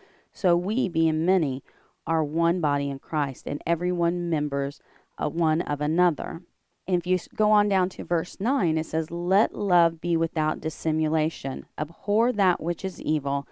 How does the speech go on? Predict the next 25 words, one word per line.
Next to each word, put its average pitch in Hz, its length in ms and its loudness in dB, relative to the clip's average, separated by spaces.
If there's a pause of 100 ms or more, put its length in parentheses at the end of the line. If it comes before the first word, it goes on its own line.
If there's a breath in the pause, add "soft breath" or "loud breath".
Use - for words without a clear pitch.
(500 soft breath)
Cleave 196 560 -2 (200)
to 180 160 -2
that 147 340 0 (120)
which 147 220 -6
is 143 140 -8
good. 156 520 0 (380 soft breath)
Be 180 120 -4
kindly 226 600 0
affectioned 185 540 -2
one 165 300 2
to - 120 -8
another 160 420 0
with, 165 180 -4 (120)
with - 280 -2
brotherly 165 520 0
love." 143 340 0 (320 soft breath)
In 165 240 0
honor, 160 340 2
preferring 170 680 -2
one 160 160 2
another, 156 520 0 (540 soft breath)
not 165 180 0
slothful 190 600 0
in 233 140 0
business, 160 480 -2